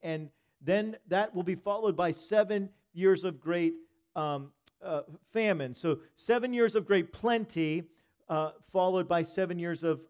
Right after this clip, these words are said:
of incredible famine. And so what we need to do, Pharaoh, is we need to prepare we need to take these seven years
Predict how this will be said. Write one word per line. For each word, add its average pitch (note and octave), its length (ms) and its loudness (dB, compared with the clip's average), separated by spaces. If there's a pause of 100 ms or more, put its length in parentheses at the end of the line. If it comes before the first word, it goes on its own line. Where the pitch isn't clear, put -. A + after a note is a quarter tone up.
of D3+ 200 -2 (580)
incredible E3 600 -2
famine. D3 680 -4 (100)
And D3+ 260 -6
so F3 180 -6
what F3+ 280 -2
we G3 220 0
need G#3 280 -2
to G3 120 0
do, F3+ 260 -4
Pharaoh, E3+ 500 0
is D3+ 160 -4
we F#3 240 0
need F#3+ 240 -2
to E3+ 180 -6
prepare G3 800 -4 (340)
we G3+ 180 2
need A#3+ 200 -2
to G3+ 80 -4
take G#3+ 320 2
these G3 220 -4
seven G#3 360 -2
years G3 360 -2